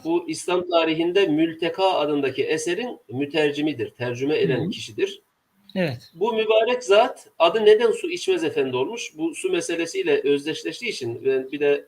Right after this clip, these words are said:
Speaker 1: alim olduğu için alimlere çok hürmetim ve sevgim var.
Speaker 2: Allah razı olsun.
Speaker 1: Ee, İbni Abbas Hazretleri de alim. Şimdi o mübareği de zikretmiş olalım. Ee, o mü-, e, alim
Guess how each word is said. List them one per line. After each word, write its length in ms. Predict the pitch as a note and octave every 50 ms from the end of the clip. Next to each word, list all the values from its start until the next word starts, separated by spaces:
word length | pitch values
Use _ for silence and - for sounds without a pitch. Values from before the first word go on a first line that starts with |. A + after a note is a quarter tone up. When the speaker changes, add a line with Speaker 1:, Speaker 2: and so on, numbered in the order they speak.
| _ _ _ _ _ _ _ _ -
Speaker 1:
alim 380 | E3+ C#3+ D3 D3+ F#3 G#3+ G#3
olduğu 220 | F3 D#3 C#3 C#3 C3
için 240 | A2+ - - B2
alimlere 580 | - - C3+ C#3 C#3 C#3 C#3+ C#3 C#3+ C#3+ D3 C#3+
çok 240 | - D#3 C#3+ - C3+
hürmetim 380 | C3+ C#3 C3+ C3+ C3+ F3+ F3
ve 80 | D3+ -
sevgim 420 | - - C3 B2+ B2+ C#3+ C3+ B2
var. 260 | B2+ D#3+ G3 - - _ _ _ _ _ _ _ _ _ -
Speaker 2:
Allah 200 | D#3 D3+ C#3+ C#3+
razı 100 | C#3 C#3+
olsun. 280 | C#3 - - E3 C#3 -
Speaker 1:
Ee, 40 | - - A#2 A#2 - - - - - - -
İbni 320 | D3+ D3+ D#3 E3+ E3+ E3
Abbas 320 | E3+ E3+ E3 F#3 F#3+ F3+
Hazretleri 520 | F#3 F3+ E3+ F3 F3 F3 F3 F3+ G3+ A#3 A3+
de 80 | A3+
alim. 520 | - E3 E3 D#3+ E3 F#3 B3 D4 C#4 G#3+ -
Şimdi 260 | - F#3 G3 F#3+ F#3+
o 220 | G3 F#3+ F#3 F3+
mübareği 480 | F3 F3 D#3+ E3+ E3+ E3+ E3+ F3+ F3 D#3+
de 80 | D3 C3
zikretmiş 500 | C#3 E3 - - D3+ - - A#2 - A#2
olalım. 360 | A2+ A2+ A#2+ - G#3 A3 - _ - -
Ee, 40 | - G#3+ G#3+ - - - - _ _ _ _ _ _ _ _ _ _ _ _ _ _ _ _ _ _ _ _ _ _ _ _ _ _ _ _ _ _ _ -
o 300 | G4 - - - - - -
mü-, 180 | - F#4+ - _ -
e, 160 | A2+ B2 A#2+
alim 640 | A#2 - - D3+ E3 F3 F3+ F#3 G3 G#3+ - -